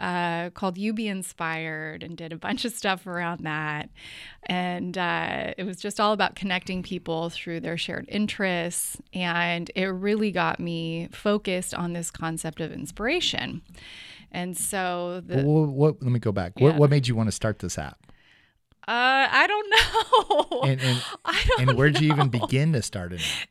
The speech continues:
Speaker 1: It's such a valid question. I, to be honest, I think in, in, in the core of me, I'm, I love creating.
Speaker 2: Mm-hmm.
Speaker 1: I have too many ideas. Um, and, uh, you know, I think any of those personality tests, like, I love starting things.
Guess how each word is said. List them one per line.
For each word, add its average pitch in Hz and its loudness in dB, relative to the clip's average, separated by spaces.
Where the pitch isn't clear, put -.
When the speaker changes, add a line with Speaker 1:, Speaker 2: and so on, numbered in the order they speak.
Speaker 1:
It's 392 0
such 392 0
a 381 0
valid 285 2
question. 233 -2
I, 262 2
to 285 -4
be 285 0
honest, 294 0
I 220 4
think 254 -2
in, 226 -2
in, 208 -4
in 190 -8
the 175 -6
core 233 0
of 208 -2
me, 208 0
I'm, 214 2
I 226 4
love 269 0
creating. 214 0
Speaker 2:
Mm-hmm. 101 0
Speaker 1:
I 190 2
have 190 0
too 208 0
many 214 0
ideas. 165 -4
Um, 165 0
and, 175 0
uh, 170 0
you 180 -4
know, 165 0
I 160 -2
think - -10
any 170 -6
of 165 -6
those 165 -8
personality 165 -4
tests, 151 -4
like, - -6
I 196 2
love 214 4
starting 180 -2
things. 285 0